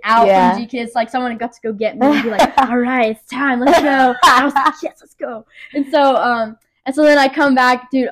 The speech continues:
Speaker 1: Oh, and my, my dad got to baptize me, which was so
Speaker 2: Oh, that's
Speaker 1: special.
Speaker 2: so sweet.
Speaker 1: Yeah, so that was, that was amazing. And I had, like, all my family there. Um,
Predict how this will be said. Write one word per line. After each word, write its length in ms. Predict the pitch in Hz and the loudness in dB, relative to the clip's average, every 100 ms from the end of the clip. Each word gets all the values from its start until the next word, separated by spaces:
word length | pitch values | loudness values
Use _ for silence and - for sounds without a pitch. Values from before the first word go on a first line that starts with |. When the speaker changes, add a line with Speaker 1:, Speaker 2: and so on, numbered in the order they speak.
| - | 0
Speaker 1:
Oh, 220 | 277 - | 0 0
and 100 | 269 269 | -2 0
my, 320 | 262 247 - _ | 0 0 -4 _
my 180 | 254 269 | -4 -2
dad 360 | 226 240 220 220 | -2 -2 -4 -8
got 180 | 226 | -10
to 60 | - | -10
baptize 440 | 208 202 208 202 208 | -10 -10 -10 -12 -12
me, 220 | 196 202 | -18 -18
which 180 | - 214 | -16 -14
was 200 | 214 208 | -14 -10
so 100 | 226 | -6
Speaker 2:
Oh, 80 | 226 | -4
that's 140 | 233 208 | -4 -6
Speaker 1:
special. 160 | 220 | -8
Speaker 2:
so 20 | 202 | -6
sweet. 280 | 202 190 - _ | -6 -6 -12 _
Speaker 1:
Yeah, 360 | 226 208 202 214 _ | -4 -2 -2 -6 _
so 360 | 220 208 208 - _ _ _ - | -8 -8 -8 -14 _ _ _ -2
that 120 | 240 | 0
was, 160 | 262 254 | 2 2
that 120 | 262 | 2
was 120 | 262 | 2
amazing. 600 | 262 240 240 220 233 233 | 0 0 -2 -4 -6 -6
And 220 | - 220 220 | -2 -2 -2
I 60 | |
had, 180 | 240 240 | -4 -4
like, 140 | 233 | -2
all 100 | 220 233 | -2 -4
my 160 | 247 | -6
family 480 | 254 240 233 233 233 | -8 -12 -10 -12 -8
there. 440 | 226 226 220 226 226 _ - | -4 -2 -2 -4 _ _ -14
Um, 500 | 220 214 202 202 | -12 -10 -12 -16